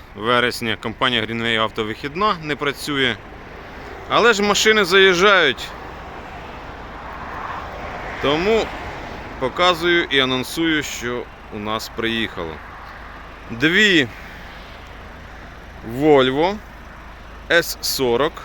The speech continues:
одинадцятий рік, один і шість Д два двигун, і В п'ятдесят, теж одинадцятий рік, Д два двигун. І ще в дорозі своїм ходом їде, і сьогодні теж буде, десь в другій половині дня, ще одна Volvo В п'ятдесят,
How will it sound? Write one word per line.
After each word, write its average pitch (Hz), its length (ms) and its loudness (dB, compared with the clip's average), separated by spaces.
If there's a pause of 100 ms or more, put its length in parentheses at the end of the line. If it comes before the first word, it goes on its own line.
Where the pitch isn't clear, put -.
(380)
одинадцятий 143 640 0
рік, 143 160 0
один 135 260 0
і 131 40 0
шість 120 340 -6
Д 127 120 2
два 120 280 0
двигун, 117 480 -4 (120)
і 143 280 -4
В 139 280 0
п'ятдесят, 135 680 -2 (520)
теж 120 220 2
одинадцятий 120 640 -2
рік, 131 140 -2 (140)
Д 117 180 2
два 107 500 0
двигун. 104 680 -6 (1300)
І 123 100 -2
ще 185 240 4
в 165 60 0
дорозі 175 380 4
своїм 151 360 0
ходом 156 440 0
їде, 139 500 4 (1000)
і 139 60 -10
сьогодні 131 400 -2
теж 117 220 0
буде, 127 260 -4
десь 104 180 -2
в - 20 -10
другій 110 200 -2
половині 104 460 -4
дня, 107 200 -2
ще 170 320 4
одна 123 300 2
Volvo 117 420 0
В 117 120 0
п'ятдесят, 147 600 0